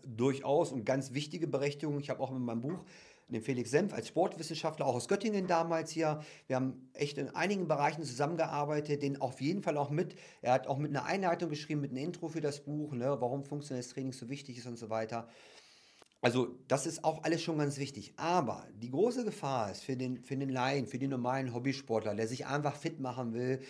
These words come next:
so wie ihr, ihr sagt, ihr habt euer Studium nebenbei, wollt auch mal nebenbei ein bisschen Grundlagentraining machen, um euch fit zu machen. Man wird schnell verunsichert,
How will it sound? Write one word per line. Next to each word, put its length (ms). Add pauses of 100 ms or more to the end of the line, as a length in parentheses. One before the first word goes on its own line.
(180)
so 180
wie 80
ihr, 300
ihr 200
sagt, 260
ihr 100
habt 120
euer 180
Studium 320
nebenbei, 340
wollt 160
auch 140
mal 140
nebenbei 340
ein 140
bisschen 220
Grundlagentraining 760
machen, 220
um 80
euch 120
fit 160
zu 100
machen. 300 (920)
Man 140
wird 160
schnell 220
verunsichert, 720